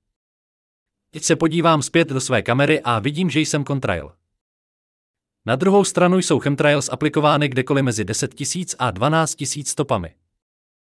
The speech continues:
Proč se letadla neukazují na letových radarech? Všechna letadla mají transpondéry. „Bez jednoho se nemůžete dostat do vzduchu,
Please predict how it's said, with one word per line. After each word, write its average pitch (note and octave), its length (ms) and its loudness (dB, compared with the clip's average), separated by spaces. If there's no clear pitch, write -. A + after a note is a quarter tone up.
Proč C#3+ 220 -2
se - 120 2
letadla D#3 380 2
neukazují C#3+ 520 0
na A#2 120 0
letových A#2 360 -2
radarech? G#2 480 -2
Všechna C#3 340 0
letadla C#3+ 360 2
mají C3+ 220 2
transpondéry. A2 760 -2
„Bez B2+ 180 0
jednoho G3 280 4
se E3+ 160 2
nemůžete D3 420 2
dostat A#2+ 280 -2
do G2 120 -4
vzduchu, A#2+ 420 -4